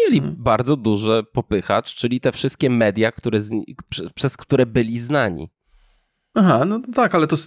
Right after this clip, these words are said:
Speaker 2: to były ich własne osobiste marki, nie? No ale, ale palicho, no, jak, jak, jak widać, restreamowanie jest rzeczą jak najbardziej,
Speaker 1: No ale
Speaker 2: e,
Speaker 1: zreflektowali
Speaker 2: ciepło
Speaker 1: się
Speaker 2: przyjmowaną.
Speaker 1: potem, Borek przeprosił Pago,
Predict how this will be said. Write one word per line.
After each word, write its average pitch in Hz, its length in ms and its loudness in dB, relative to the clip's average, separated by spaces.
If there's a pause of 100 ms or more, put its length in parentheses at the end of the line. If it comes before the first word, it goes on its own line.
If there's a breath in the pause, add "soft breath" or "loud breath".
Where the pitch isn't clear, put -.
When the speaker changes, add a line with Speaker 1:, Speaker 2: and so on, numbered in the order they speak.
(160)
Speaker 2:
to 160 120 0
były 156 160 6
ich 139 100 0
własne 160 240 0
osobiste 139 380 -2
marki, 110 360 -6
nie? 180 180 -4 (540 loud breath)
No 160 260 2
ale, 262 200 4
ale 247 200 2 (220)
palicho, 202 380 4 (140)
no, 302 140 -2 (340)
jak, 208 240 0
jak, 185 220 -2
jak 170 160 2
widać, 170 300 2
restreamowanie 151 640 0
jest 131 140 -2
rzeczą 135 280 0
jak 123 140 -2
najbardziej, 117 560 -2
Speaker 1:
No 123 120 -2
ale 135 160 2
Speaker 2:
e, 151 80 4
Speaker 1:
zreflektowali 151 680 2
Speaker 2:
ciepło 127 140 2
Speaker 1:
się 120 40 0
Speaker 2:
przyjmowaną. 107 320 0
Speaker 1:
potem, 101 220 -4
Borek 107 340 2
przeprosił 123 580 -2
Pago, 98 500 0